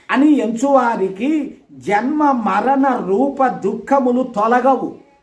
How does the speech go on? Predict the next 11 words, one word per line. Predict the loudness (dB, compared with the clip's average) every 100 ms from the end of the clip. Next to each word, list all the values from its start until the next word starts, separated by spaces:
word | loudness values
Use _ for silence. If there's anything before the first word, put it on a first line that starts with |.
| -12
ఇంతటితో | -8 -2 -2 0 0 0 -2
చాలే, | -6 -4 -2 0 2 2 0 -10 -14
ఇదే | -2 0 2
శ్రేయస్సు | 0 -4 -2 -4 -4
అనుకుంటే | -6 -6 -8 -10 -6 -2 0 -2 -4 -14 -6
ఈ | 0 0
పుట్టడం | 0 -2 2 2 2 0 -2
చావడం | 0 0 -2 -2
అనేటటువంటివి | -6 -8 -8 -6 -6 -6 -8 -8 -8
తొలగవు. | -4 0 0 2 0 -4 -20 _ _ _ _ _ _ -6
అందువలన | -2 0 2 2 2 2 0 0 -2